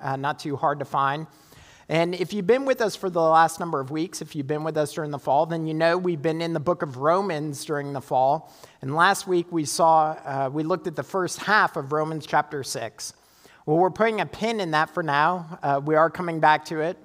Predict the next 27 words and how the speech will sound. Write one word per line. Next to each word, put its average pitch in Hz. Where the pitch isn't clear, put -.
Uh, 135
sometime, 151
uh, 143
in 165
February, 175
we'll 156
re-, 143
we 170
will 156
return 165
to 160
Romans. 147
Um, 160
but, -
but 190
for 208
the 202
next 294
few 254
weeks, 202
we're 180
going 175
to 180
be 160
spending 180
some 147
time, 156